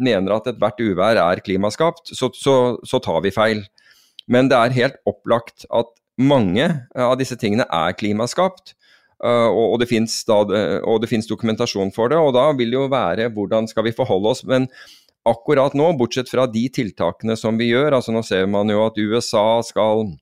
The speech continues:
elektrifisere bilparken, og det blir mye, <laughs> det blir mye som skal gå på elektrisitet e-, etter hvert. Jeg vet ikke om, om, eh, hvordan, hvor-, hvordan vi skal, eh, hvordan vi skal generere all den,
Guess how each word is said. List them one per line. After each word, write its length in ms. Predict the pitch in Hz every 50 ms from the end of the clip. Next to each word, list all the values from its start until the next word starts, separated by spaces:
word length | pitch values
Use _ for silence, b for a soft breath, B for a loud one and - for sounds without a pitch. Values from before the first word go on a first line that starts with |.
| _ _ _ _ _ _ _ _ _ -
elektrifisere 1120 | 113 110 107 - - 117 113 - 123 117 - 117 101 101 101 117 120 117 117 113 - 92 110 107
bilparken, 800 | 123 120 110 92 - - 101 98 92 - _ 120 117 117 120 120
og 400 | 107 104 110 110 113 117 113 - B B B B B B B -
det 80 | 113 113
blir 160 | 117 143 160
mye, 300 | 156 131 113 123 156 156 107
<laughs> 60 | 127
det 180 | 135 73 71 - -
blir 140 | 147 - -
mye 160 | - 131 107
som 120 | 98 110 107
skal 160 | - 139 160 156
gå 100 | 139 127 -
på 100 | 151 143 147
elektrisitet 880 | 147 127 120 135 139 135 - - - - - 175 - - 104 104 - 120
e-, 100 | 117 - - 123
etter 180 | 123 - 139 139
hvert. 220 | 175 196 - -
Jeg 120 | 143 135 139
vet 160 | 127 - -
ikke 100 | - 143
om, 100 | 147 143 135 131 127 123 127 123
om, 200 | 123 127 135 131 131 131 131
eh, 440 | 131 127 131 127 123 B B B B B B B -
hvordan, 260 | 123 127 127 117 117
hvor-, 240 | 120 117 - - 117 - _ _ _ _ _ - 117
hvordan 240 | 120 120 120 117 117
vi 80 | 117 117
skal, 360 | - - 123 123 123 127 123 120 123 120
eh, 340 | 120 123 120 117 117 117 113 113 92 -
hvordan 280 | 117 127 127 127 127 123
vi 40 | 120
skal 180 | - 127 123 123
generere 440 | 120 120 123 110 101 92 92 104
all 200 | 107 110 107 104 95
den, 180 | 113 110 110